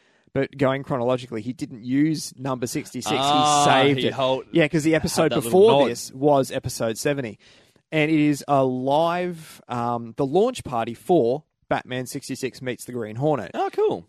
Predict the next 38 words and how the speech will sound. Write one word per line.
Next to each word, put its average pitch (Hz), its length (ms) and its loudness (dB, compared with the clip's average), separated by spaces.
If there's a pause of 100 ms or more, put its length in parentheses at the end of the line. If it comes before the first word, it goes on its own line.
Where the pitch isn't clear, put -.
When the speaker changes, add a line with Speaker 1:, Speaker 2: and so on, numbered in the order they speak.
(120)
Speaker 1:
And 151 340 0 (120)
the 147 120 -6
first - 540 -4
chunk 156 280 -4
of 143 120 -4
the 139 80 -4
show 131 240 -2
is 127 200 -2
essentially 135 600 -8 (280)
Ralph 139 360 0
giving 131 240 -12
his 151 200 -4
backstory 120 720 -2
on 117 200 -6
becoming 123 400 -8
such - 180 -10
a 120 60 -12
big 131 160 -8
Batman 120 340 -8
fan 117 300 -8
and 107 80 -10
how 120 180 -2
he - 80 4
Speaker 2:
Mm. 139 40 2
Speaker 1:
got 131 120 2
into 123 340 -4
it 104 100 -2
and 117 60 -12
all 120 100 -6
that 117 120 -6
sort 139 140 -6
of 131 60 -12
stuff, 110 260 -8
like 113 120 -8
I, 127 40 -10 (160)
like - 180 -10
I 151 40 -6
mentioned. 120 360 -14